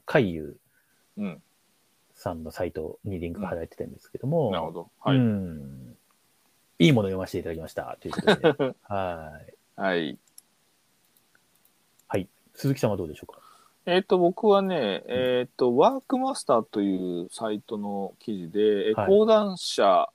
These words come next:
Speaker 1: はい。
Speaker 2: えー、小編集っていうの？これ。
Speaker 1: うん。
Speaker 2: え、デイトゥーデイ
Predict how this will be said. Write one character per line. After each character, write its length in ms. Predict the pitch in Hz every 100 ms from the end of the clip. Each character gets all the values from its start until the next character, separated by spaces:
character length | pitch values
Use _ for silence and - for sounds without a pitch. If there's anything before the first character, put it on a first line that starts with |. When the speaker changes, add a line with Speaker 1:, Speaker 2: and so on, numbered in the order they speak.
| _ -
Speaker 1:
は 120 | 98
い。 120 | - - _ _
Speaker 2:
え 60 | 139 123 117 113
ー、 40 |
小 320 | - 156 185
編 240 | - 190 185
集 220 | - 90
っ 20 |
て 140 | -
い 40 | 73
う 40 |
の？ 80 | 76
こ 100 | -
れ。 80 | - - _ 113
Speaker 1:
う 40 |
ん。 160 | 87 - _ _
Speaker 2:
え、 100 | 117
デ 180 | 110 175
イ 60 | 196
ト 140 | -
ゥ 80 | 185
ー 20 |
デ 240 | 175 165 110
イ 140 | 76